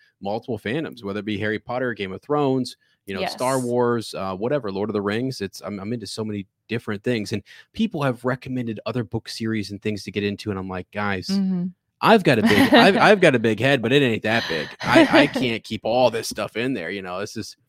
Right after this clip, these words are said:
Speaker 2: Yeah.
Speaker 1: it's wild. Um, but
Speaker 2: I
Speaker 1: sometimes just to
Speaker 2: think
Speaker 1: sit back and enjoy it, you know, it's, it's just fun. So
Speaker 2: Yeah.
Speaker 1: thank you, Jack. It's, that's cool.
Speaker 2: Thanks so much. And I have to agree with you.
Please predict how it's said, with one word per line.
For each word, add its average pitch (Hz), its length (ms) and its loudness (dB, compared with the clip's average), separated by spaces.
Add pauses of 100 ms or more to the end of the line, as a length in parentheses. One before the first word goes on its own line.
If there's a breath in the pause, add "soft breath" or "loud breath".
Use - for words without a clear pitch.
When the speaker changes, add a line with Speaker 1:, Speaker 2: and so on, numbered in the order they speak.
(160)
Speaker 2:
Yeah. 185 320 -8
Speaker 1:
it's 101 180 -6
wild. 101 380 0
Um, 104 440 -2 (120)
but 156 160 4
Speaker 2:
I 170 40 -8
Speaker 1:
sometimes 202 340 4
just 262 160 0
to 190 80 -2
Speaker 2:
think - 40 -10
Speaker 1:
sit 127 160 0
back 107 200 -2
and 101 80 -6
enjoy 95 360 -6
it, 92 220 -6
you 92 120 -16
know, 80 80 -20
it's, - 300 -18
it's - 120 -14
just - 200 -8
fun. 80 240 -16
So 98 320 -6
Speaker 2:
Yeah. 190 360 -6
Speaker 1:
thank 170 260 2
you, - 160 -16
Jack. 90 280 -12
It's, - 320 -14
that's 117 160 -10
cool. 104 260 -8 (300)
Speaker 2:
Thanks 220 240 4
so 220 160 0
much. 208 420 0
And 202 160 0
I 202 160 6
have 208 220 6
to 214 100 -2
agree 196 320 0
with 190 220 -4
you. 185 260 -2